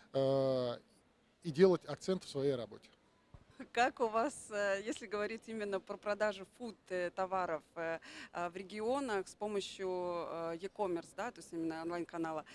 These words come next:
Speaker 2: э, как здесь обстоят дела, э, какие успехи?
Speaker 1: Электронную торговлю мы начали в прошлом году. А, мы запустили её в коммерческую эксплуатацию, э, своё приложение,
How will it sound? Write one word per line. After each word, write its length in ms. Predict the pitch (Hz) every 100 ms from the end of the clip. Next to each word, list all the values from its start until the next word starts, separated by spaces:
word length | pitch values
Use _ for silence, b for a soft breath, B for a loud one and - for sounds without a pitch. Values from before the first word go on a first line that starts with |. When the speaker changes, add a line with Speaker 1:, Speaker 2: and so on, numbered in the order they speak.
| B B
Speaker 2:
э, 240 | - 175 180
как 200 | 233 220
здесь 300 | 196 214 196
обстоят 400 | - - 190 190
дела, 1040 | 185 202 214 285 285 220 180 175 170 170 170
э, 20 |
какие 220 | 190 208
успехи? 460 | 202 - 226 254 - - -
Speaker 1:
Электронную 440 | 180 180 170 160 139
торговлю 380 | 151 147 139
мы 120 | 135 131
начали 300 | 127 - 160
в 60 |
прошлом 320 | - 180 190
году. 300 | 185 185 190 170 - B B B
А, 380 | 147 147 147 139
мы 380 | 156 185 160 147
запустили 600 | 139 143 165 - 175 151
её 140 | 147
в 60 | 131
коммерческую 600 | 156 160 147 - - 139
эксплуатацию, 960 | - 151 147 156 143 - 131 131 123 120
э, 260 | 131 131
своё 280 | 127 147 147
приложение, 800 | - 139 139 135 143 127 123 117